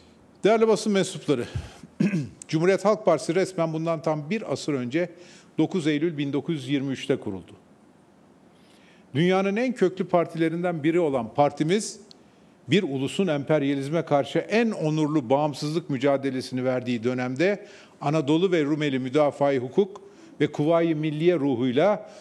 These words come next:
savaş meydanlarında kuruldu. Cumhuriyet Halk Partisi sadece Cumhuriyet'in kuruluşunun partisi değil,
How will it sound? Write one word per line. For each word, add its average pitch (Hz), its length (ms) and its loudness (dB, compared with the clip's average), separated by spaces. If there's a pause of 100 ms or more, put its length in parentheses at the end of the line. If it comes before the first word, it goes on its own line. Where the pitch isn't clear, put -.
(120)
savaş 170 480 2
meydanlarında 131 680 0
kuruldu. 92 320 -8 (1600)
Cumhuriyet 180 360 4
Halk 196 240 2
Partisi 185 380 4
sadece 175 540 2
Cumhuriyet'in 175 840 2 (360)
kuruluşunun 170 560 2
partisi 147 520 0
değil, 147 320 0